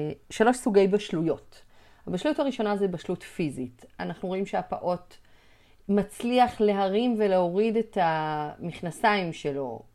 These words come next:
הוא מצליח לטפס, הוא מצליח לעלות על דברים, הוא צריך לטפס מדרגות, למשל בבית או בפארק, הוא צריך לזוז ממקום למקום, זה הדבר הראשון.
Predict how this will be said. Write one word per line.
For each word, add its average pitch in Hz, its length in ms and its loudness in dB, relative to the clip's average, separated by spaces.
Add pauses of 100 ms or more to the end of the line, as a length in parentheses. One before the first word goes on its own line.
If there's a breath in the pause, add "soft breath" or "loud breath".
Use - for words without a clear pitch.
(560)
הוא 160 320 -6
מצליח 170 540 -6
לטפס, - 840 -6
הוא 147 140 -8
מצליח 143 380 -10
לעלות 165 500 -2
על 151 80 -4
דברים, 135 300 -10
הוא - 520 -18
צריך 220 140 -4
לטפס 185 340 -6
מדרגות, 180 840 2
למשל 151 600 -4
בבית 156 680 2
או 147 100 -2
בפארק, 190 600 2 (460 soft breath)
הוא - 60 -16
צריך 339 200 -2
לזוז 202 580 2
ממקום 247 380 0
למקום, 190 720 -4
זה 262 100 -4
הדבר 277 160 -4
הראשון. 190 480 -8